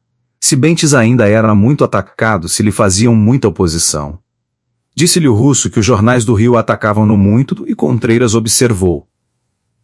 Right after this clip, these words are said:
"Se eu estivesse lá, os fazia calar." Tomou por aí uma expressão feroz que trouxe a lembrança do russo Tamerlão e Gengis Khan. Despedindo-se do governador,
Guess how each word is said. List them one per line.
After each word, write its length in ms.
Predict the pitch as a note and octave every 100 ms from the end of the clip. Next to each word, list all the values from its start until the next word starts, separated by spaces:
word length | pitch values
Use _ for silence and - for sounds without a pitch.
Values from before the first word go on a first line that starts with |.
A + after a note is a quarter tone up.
| _ _ _ _ _ _ _ -
"Se 140 | -
eu 80 | D#3
estivesse 520 | C#3 A2 A#2 B2 -
lá, 220 | G#2 G#2+
os 160 | B2+ A2+
fazia 400 | A#2 F#2+ A2 A#2
calar." 460 | G#2+ F#2 D2+ - _ _ _ _ _ _ _ -
Tomou 320 | B2+ C3 C#3
por 180 | C#3 C#3+
aí 180 | B2+
uma 140 | B2+ C3+
expressão 460 | B2 - G#2+ C#3
feroz 440 | C#3 C3+ G#2+ A2+ G#2
que 120 | A#2
trouxe 420 | G2+ A2 C#3 -
a 40 | C3
lembrança 540 | C3 G2+ A2 C3 -
do 120 | A2
russo 340 | F#2+ A#2 C3+ B2+
Tamerlão 600 | - D#3+ D3 A2+ C#3 D3
e 80 | B2+
Gengis 440 | A#2+ A#2+ A#2 A2+
Khan. 300 | - D#2 D2+ - _ _ _ _ _ _ -
Despedindo-se 800 | E2+ - B2+ B2+ A#2 B2 A2+ A2
do 100 | G#2
governador, 720 | A2+ A2+ A2 A2 G2 A#2